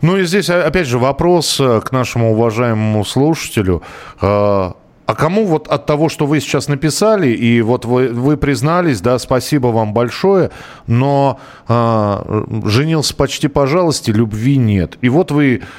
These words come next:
э, дальше будете так существовать. И вам нехорошо, а может быть, она и догадывается, и ей не очень хорошо.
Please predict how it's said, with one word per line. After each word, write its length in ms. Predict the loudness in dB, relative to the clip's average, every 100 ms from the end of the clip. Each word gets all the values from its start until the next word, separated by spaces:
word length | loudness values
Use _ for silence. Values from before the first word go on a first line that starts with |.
| -20 -20 -4
э, 260 | 0 0 0
дальше 340 | -2 0 -2
будете 340 | 0 0 -2
так 240 | -2 -2 -2
существовать. 880 | -6 -4 -6 -4 -2 0 0 -2 -8 _ -20 -20 -20 -20 -14 -2
И 100 | 0
вам 320 | 2 0 0
нехорошо, 800 | -2 0 0 0 0 0 0 0
а 100 | 0
может 220 | 0 0
быть, 200 | -2 -2
она 240 | -2 0 0
и 40 |
догадывается, 800 | 0 0 0 0 0 -2 -2 0
и 80 | 2
ей 280 | 4 2 2
не 120 | -2
очень 340 | -4 -8 -12
хорошо. 500 | -14 -10 -10 -10 -14